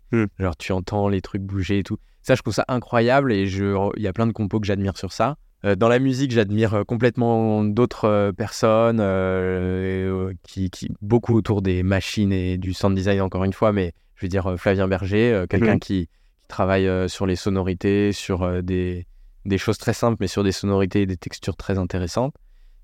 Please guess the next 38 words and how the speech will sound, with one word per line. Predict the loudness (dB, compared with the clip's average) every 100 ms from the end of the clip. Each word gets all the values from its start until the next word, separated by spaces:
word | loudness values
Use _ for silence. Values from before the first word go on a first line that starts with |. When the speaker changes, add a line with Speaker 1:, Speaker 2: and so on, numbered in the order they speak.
| -20 _
Speaker 2:
Et | -6
sur | -4 -2
de | 0
la | 0
compo, | 0 -2 0 2
on | 4
va | 2
dire, | 0
plus | -4 -10
classique, | 0 0 0 -2 -4 0
euh, | 0 2 0 -2 -6 -10 _ _ _ _ _ _ _ _ _ _
euh, | -2
je | -2
dirais, | 0 0 4 4
euh, | 4 4 4 2 2 2
le, | 2 2 2 2 0 -2 -8 _ _ _
le | -4 -4
compo | -2 -2 0 0
de, | 2 0 2 2
hum, | 0 0 -2 -2 -2 -6 -8
du | -8 -2
Grand | 0 2
Budapest | 2 0 -2 -4 -6
Hotel, | 0 2 2 -2 -8 -20 -20 _ -20 _ -20
qui | _
travaille | -2 -2
souvent | 0 2 2
avec | 0 -2
Wes | -4
Anderson, | -2 -2 -4 0 2 2 0
qui |
Speaker 1:
Mhm. | 0
Speaker 2:
s'appelle, | 0 4 2 2
je |
crois, | -4 -6
Alexandre | -2 -2 0 0 0
Des-, | 0 -2 -2
Desplat, | -2 0 0 2 -2